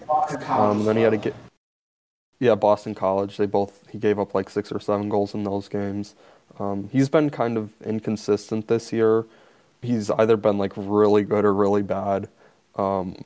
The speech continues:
Speaker 2: I don't have Comesso in tier three personally, but I see,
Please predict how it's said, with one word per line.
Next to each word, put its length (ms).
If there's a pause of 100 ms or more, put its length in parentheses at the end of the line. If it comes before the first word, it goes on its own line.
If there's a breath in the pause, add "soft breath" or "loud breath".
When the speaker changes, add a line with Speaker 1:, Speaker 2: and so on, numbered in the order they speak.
(240)
Speaker 2:
I 200
don't 380
have 220
Comesso 440
in 100
tier 200
three 220
personally, 640
but 380 (440 soft breath)
I 120
see, 560